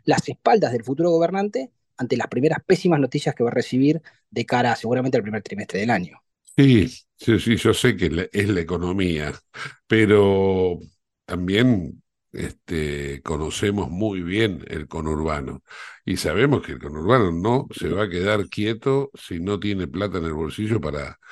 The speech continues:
Speaker 2: comer el domingo el asado. Este es el tema.
Speaker 1: Sin duda, sin duda, y no solo el conurbano, vos pensás que hoy el propio Gerardo Morales, que se declaraba neutral, dijo que si Milei es presidente no va a poder pagar los sueldos públicos.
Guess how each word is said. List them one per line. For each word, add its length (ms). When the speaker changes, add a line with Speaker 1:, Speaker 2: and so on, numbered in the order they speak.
Speaker 2:
comer 240
el 120
domingo 380
el 60
asado. 480
Este 220
es 120
el 120
tema. 200
Speaker 1:
Sin 220
duda, 460
sin 200
duda, 120
y 60
no 120
solo 200
el 80
conurbano, 380
vos 160
pensás 320
que 100
hoy 100
el 60
propio 260
Gerardo 300
Morales, 380
que 120
se 140
declaraba 400
neutral, 400
dijo 320
que 80
si 160
Milei 300
es 60
presidente 500
no 100
va 80
a 60
poder 220
pagar 200
los 140
sueldos 260
públicos. 640